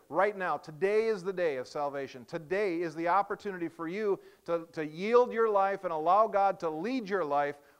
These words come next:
once and for all." Choose wisely. Let's pray.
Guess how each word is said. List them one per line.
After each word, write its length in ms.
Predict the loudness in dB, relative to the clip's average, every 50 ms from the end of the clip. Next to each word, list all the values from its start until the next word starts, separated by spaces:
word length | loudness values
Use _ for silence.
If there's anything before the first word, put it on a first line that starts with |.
| _ -6
once 260 | -4 -4 -4 -4 -6
and 100 | -10 -10
for 200 | -8 -6 -2 -2
all." 260 | 0 -2 -2 -6 -12 _ _ _ _ _ _ _ _ _ _ _ _ _ _ _ _ _ _ _ _ _ _ _ _ -20 _ _ _ _ _ _ _ _ _ _ _ _ _ _ _ _ _ _ _ _ _ _ _ _ _ _ _ _ _ _ _ _ _ _ _ _ _ _ _ _ _ _ _ _ _ _ _ _ _ _ _ _ _ _ _ _ _
Choose 300 | -16 -14 -12 -12 -10 -6
wisely. 420 | -4 -4 -4 -6 -8 -14 -20 -20 _ _ _ _ _ _ _ _ _ _ _ _ _ _ _ _ _ _ _ _ _ _ _ _ _ _ _ _ _ _ _ _ _ _ _ _ _ _ _ _ _ _ -14
Let's 100 | -14 -12
pray. 200 | -12 -14 -14 -14